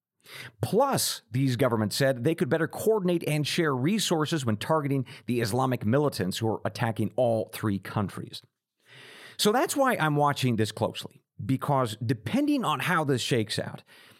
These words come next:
we could see an uptick in operations against Islamic radicals that in turn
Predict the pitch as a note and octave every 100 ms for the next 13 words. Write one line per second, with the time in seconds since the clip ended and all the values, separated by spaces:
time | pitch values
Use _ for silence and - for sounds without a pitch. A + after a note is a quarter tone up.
0 | _ - C3 F#3 - B3 G#3 - C#3+ -
1 | D#3 - C3 C3+ A#2 C3 A2 B2 A#2+ G#2+
2 | G2+ - G#2 G#2 - G#2 G#2+ G2+ - G#2
3 | G#2+ G#2+ - B2 - G2 C#3 C#3+ A#2 -
4 | C#4 E4+ F3 A#2+ G#3